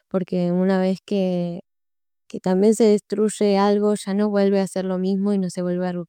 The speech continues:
recuperar. El otro día conocí un coihue, que es un árbol acá nativo de quinientos años, y pensaba, "Todo este plan siniestro que están haciendo, están matando muchísimas vidas que son irrecuperables".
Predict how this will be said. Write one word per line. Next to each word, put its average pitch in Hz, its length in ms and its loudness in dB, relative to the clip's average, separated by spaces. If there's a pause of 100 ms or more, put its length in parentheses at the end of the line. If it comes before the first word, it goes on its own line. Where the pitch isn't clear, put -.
(100)
recuperar. 175 760 -4 (540)
El 175 220 -2
otro 180 240 0
día 180 680 2
conocí 175 480 -4
un 190 500 0
coihue, 202 480 2
que 208 120 -4
es 185 100 -12
un 190 140 -2
árbol 190 300 -2
acá 190 300 -4
nativo 202 640 -2
de 180 160 -6
quinientos 190 580 -4
años, 185 400 0
y 180 120 -8
pensaba, 190 600 -4 (680)
"Todo 233 140 4
este 220 260 0
plan 214 420 2
siniestro 190 520 -2
que 190 60 -2
están 190 240 -4
haciendo, 196 400 -2
están 202 680 -4
matando 202 720 2
muchísimas 196 760 -2
vidas 196 360 2
que 185 180 -6
son 202 240 -2
irrecuperables". 196 1000 -2